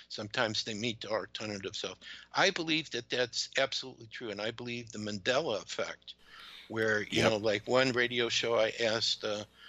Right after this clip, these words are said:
Speaker 1: a person there, I said, "Did you see the Field of Dreams, and what did Kevin Costner hear when he was in the field and he heard the voice?"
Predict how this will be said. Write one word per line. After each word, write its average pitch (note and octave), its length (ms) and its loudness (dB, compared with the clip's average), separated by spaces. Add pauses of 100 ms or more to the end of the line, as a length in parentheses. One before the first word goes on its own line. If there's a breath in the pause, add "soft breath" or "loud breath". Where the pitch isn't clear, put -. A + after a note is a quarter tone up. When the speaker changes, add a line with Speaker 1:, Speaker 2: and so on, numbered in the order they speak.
(280 soft breath)
Speaker 1:
a G2+ 40 -8
person A2+ 360 2
there, A2 140 0
I G2+ 60 -2
said, A2+ 280 -2
"Did B2 180 -4
you C3 60 -2
see F3+ 260 2
the G3 140 -4
Field D#3+ 420 -4
of B2 120 -4
Dreams, C3 420 0
and A2 220 -2
what C#3 240 2
did C#3 300 -4 (360 soft breath)
Kevin C#3+ 360 2
Costner B2 600 0
hear B2 260 -2
when G#2 160 -4
he G#2 80 -6
was G2+ 220 -2
in A2 160 -2
the - 80 -8
field A2+ 560 -2
and G3+ 100 -2
he F#3 80 -2
heard A2+ 240 -2
the - 80 -12
voice?" - 520 -4